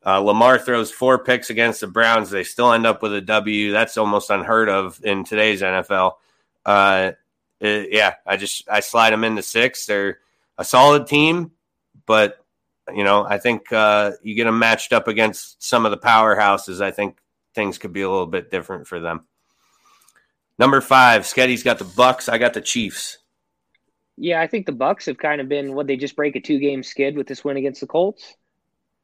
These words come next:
Speaker 1: Uh,
Speaker 2: If
Speaker 1: I know,
Speaker 2: I'm not mistaken,
Speaker 1: I know they
Speaker 2: maybe
Speaker 1: lost
Speaker 2: they
Speaker 1: to
Speaker 2: won the week
Speaker 1: Washington. Go
Speaker 2: they
Speaker 1: ahead.
Speaker 2: lost to Washington, but I think they lost one before that too. Either way,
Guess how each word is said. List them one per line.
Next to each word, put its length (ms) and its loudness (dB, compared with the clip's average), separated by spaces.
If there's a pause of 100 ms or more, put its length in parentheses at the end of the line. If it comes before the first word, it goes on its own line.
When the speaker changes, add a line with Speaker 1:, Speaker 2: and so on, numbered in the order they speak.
(580)
Speaker 1:
Uh, 60 0
Speaker 2:
If 20 2
Speaker 1:
I 280 6
know, 100 0
Speaker 2:
I'm 100 -4
not 140 -8
mistaken, 640 -4 (140)
Speaker 1:
I 60 4
know 60 8
they 140 6
Speaker 2:
maybe 120 2
Speaker 1:
lost 100 0
Speaker 2:
they 40 2
Speaker 1:
to 60 4
Speaker 2:
won 120 4
the 40 -4
week 120 -2
Speaker 1:
Washington. 460 -6 (260)
Go 120 4
Speaker 2:
they 60 8
Speaker 1:
ahead. 120 8
Speaker 2:
lost 220 0
to 80 -12
Washington, 440 -2
but 80 2
I 40 -2
think 200 -6
they 80 -2
lost 320 -2
one 140 -4
before 340 -4
that 240 -6
too. 240 -4 (240)
Either 240 4
way, 280 0